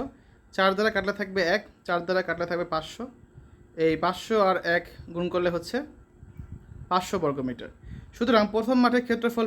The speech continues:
পনেরোশো বর্গমিটার, দ্বিতীয় মাঠের ক্ষেত্রফল পাঁচশো বর্গমিটার, ঠিক আছে? চার নম্বর প্রশ্নে আমরা একটা একক কাজ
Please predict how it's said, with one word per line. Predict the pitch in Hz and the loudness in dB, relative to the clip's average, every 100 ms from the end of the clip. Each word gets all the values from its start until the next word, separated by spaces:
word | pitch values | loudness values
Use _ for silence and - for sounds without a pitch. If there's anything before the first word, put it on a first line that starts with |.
| 220 | -2
পনেরোশো | 196 202 208 220 | -2 0 -2 -2
বর্গমিটার, | 220 233 240 233 302 | 0 0 0 2 2
দ্বিতীয় | 196 190 190 | 0 0 0
মাঠের | 185 180 | 0 -4
ক্ষেত্রফল | - 175 170 226 | -6 -6 -2 -2
পাঁচশো | 240 170 - 170 | -2 -4 -4 -6
বর্গমিটার, | 139 131 123 120 123 | -4 -4 -6 -8 -8
ঠিক | 175 | -6
আছে? | 208 240 - - - - - - - _ _ _ _ _ - - - _ - | -2 -2 -4 -12 -16 -18 -20 -20 -20 _ _ _ _ _ -20 -20 -20 _ -6
চার | - 202 | 2 4
নম্বর | 240 254 269 | 6 4 4
প্রশ্নে | 254 247 269 | 2 2 4
আমরা | 226 202 | 4 6
একটা | 208 202 | 4 4
একক | 190 190 226 | -2 -2 -4
কাজ | 233 | -2